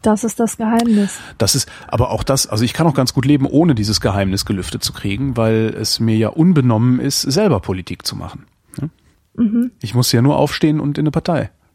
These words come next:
Speaker 2: gehen. Dann kann ich Politik mitmachen und dann passiert auch nicht mehr Politik, äh, die vielleicht gegen meine Interessen oder meine Überzeugungen, äh, stattfindet. Der Hendrik wüsste gerne.
Speaker 1: Was? Aber wir müssen doch schon Schluss machen.
Speaker 2: Warum
Speaker 1: Wir
Speaker 2: müssen
Speaker 1: sind
Speaker 2: wir
Speaker 1: doch
Speaker 2: Schluss machen? Musst du weg?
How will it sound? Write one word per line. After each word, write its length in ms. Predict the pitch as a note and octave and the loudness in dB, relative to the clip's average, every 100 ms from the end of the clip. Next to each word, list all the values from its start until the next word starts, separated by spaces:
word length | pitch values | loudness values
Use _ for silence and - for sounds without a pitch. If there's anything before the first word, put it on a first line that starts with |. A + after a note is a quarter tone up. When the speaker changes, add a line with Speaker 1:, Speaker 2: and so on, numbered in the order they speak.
| _ | _
Speaker 2:
gehen. 240 | - F2 - _ - | -6 -6 -8 _ -14
Dann 120 | A2 | -6
kann 140 | C3 | -4
ich 100 | A#2 | -2
Politik 360 | - G2+ - G#2 | -2 -2 0 0
mitmachen 420 | A2+ D#3+ E3 F#3+ - - - - - | 2 2 2 0 -2 -16 -16 -18 -4
und 140 | B2 | 0
dann 160 | A#2 A#2+ | 2 2
passiert 300 | B2+ B2+ C#3 | 0 0 0
auch 100 | A#2+ | 0
nicht 120 | C3+ | 2
mehr 80 | C#3 | 2
Politik, 520 | C#3 B2+ - - - | 2 0 -2 -6 -8
äh, 240 | - B2 B2 | -4 -2 0
die 360 | B2 A#2 A#2 | 0 0 -2
vielleicht 460 | - A2 G#2+ A2 - | -2 -2 0 -2 -2
gegen 200 | A#2 A2+ | 0 2
meine 180 | G#2+ A2 | 2 2
Interessen 520 | A2 G#2 A2+ - B2+ | 2 2 0 0 0
oder 280 | G#2+ G#2 G#2+ - - - - - - - - _ _ _ - | 2 0 -2 -8 -20 -20 -20 -20 -20 -20 -20 _ _ _ 0
meine 180 | A2+ | 2
Überzeugungen, 760 | A#2+ A#2 B2 A#2 G#2+ F#2+ F#2 F2+ | 4 2 2 2 0 -2 -4 -6
äh, 200 | F2 D#2 - - - - - | -10 -12 -16 -20 -18 -18 -18
stattfindet. 640 | - - - F#2 F2 - _ _ _ _ _ _ _ - | -10 -10 -8 -10 -10 -14 _ _ _ _ _ _ _ -2
Der 80 | C3+ | 0
Hendrik 480 | A3+ F3 A#2 - _ _ _ | 0 0 -4 -8 _ _ _
wüsste 260 | - A2 B2 | -6 -2 0
gerne. 220 | B2 D#4 | 2 2
Speaker 1:
Was? 180 | G4+ - | 2 -2
Aber 220 | C#4+ D#4 | 0 2
wir 80 | D#4+ | 2
müssen 200 | E4 E4 | -2 0
doch 120 | E4 | -4
schon 200 | - E4 | -2 -4
Schluss 260 | C#4 D#4+ - | 0 -2 -2
machen. 160 | B3+ A#3+ | -2 0
Speaker 2:
Warum 160 | - | 2
Speaker 1:
Wir 40 | B2 | 2
Speaker 2:
müssen 100 | C3+ | 2
Speaker 1:
sind 80 | |
Speaker 2:
wir 40 | B2+ | 2
Speaker 1:
doch 60 | |
Speaker 2:
Schluss 140 | A#3+ D#3+ | 2 2
machen? 100 | A#2+ | 2
Musst 180 | B2+ - | 0 -2
du 100 | G#2+ | -2
weg? 120 | D3 | 0